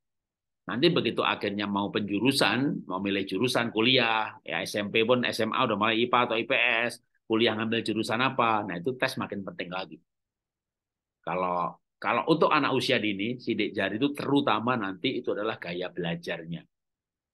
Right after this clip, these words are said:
Dan otak bagian apakah dia itu istilahnya ya, apa dia afektif, apa dia dual afektif, apa otaknya tipe kontra, itu adalah tipe otak bagaimana seseorang mengambil keputusan.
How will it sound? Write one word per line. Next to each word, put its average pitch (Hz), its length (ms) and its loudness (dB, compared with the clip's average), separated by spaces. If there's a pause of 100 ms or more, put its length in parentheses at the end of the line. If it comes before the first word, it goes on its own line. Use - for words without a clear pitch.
(180)
Dan 95 240 -6
otak 104 400 0
bagian 98 480 0
apakah 92 400 -2
dia 98 240 0
itu - 80 -6
istilahnya 104 400 -2
ya, 98 140 -2 (420)
apa 95 320 -2
dia 101 160 0
afektif, 127 1040 4 (320)
apa 95 320 -2
dia 98 160 2
dual 107 480 2
afektif, 127 880 4 (240)
apa - 400 -2
otaknya 104 400 -4
tipe 101 320 -4
kontra, 127 880 0 (160)
itu 90 320 -2
adalah 110 400 -2
tipe 139 400 2
otak 95 680 -2 (920)
bagaimana 120 560 0
seseorang 110 480 -4
mengambil 95 480 -2
keputusan. 85 480 -10